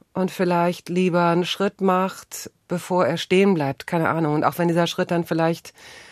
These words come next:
erstmal in die falsche Richtung geht, aber ich kann mir schlecht bei dir vorstellen, dass du so ausharrst.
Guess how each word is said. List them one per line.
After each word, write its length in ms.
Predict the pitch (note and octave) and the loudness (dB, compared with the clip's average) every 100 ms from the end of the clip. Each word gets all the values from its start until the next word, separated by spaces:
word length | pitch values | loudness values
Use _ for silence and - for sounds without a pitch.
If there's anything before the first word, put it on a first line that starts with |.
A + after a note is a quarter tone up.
| - - | -18 -10
erstmal 260 | F3 F3 | -4 0
in 40 | F3 | 0
die 60 | |
falsche 340 | D3+ E3 F3 F#3+ | 0 -2 -2 -2
Richtung 320 | F#3 G3 F#3 | -2 -2 -2
geht, 160 | F3+ C#3+ | -2 -2
aber 320 | F3 E3+ C3 | 0 0 0
ich 220 | C3 - | -6 -4
kann 100 | F#3 | 0
mir 140 | F#3 | 0
schlecht 300 | E3 - G3+ | 0 -2 -2
bei 100 | G3+ | -2
dir 120 | F#3 F3+ | -2 -2
vorstellen, 460 | F#3+ F#3 F#3 F3 | -2 -2 0 0
dass 160 | F3+ - | 0 -2
du 100 | F3+ | -4
so 120 | E3+ | -2
ausharrst. 960 | - G#3 G#3 - C3 C3 A2+ - - | 0 -2 -2 -6 -4 -4 -8 -12 -16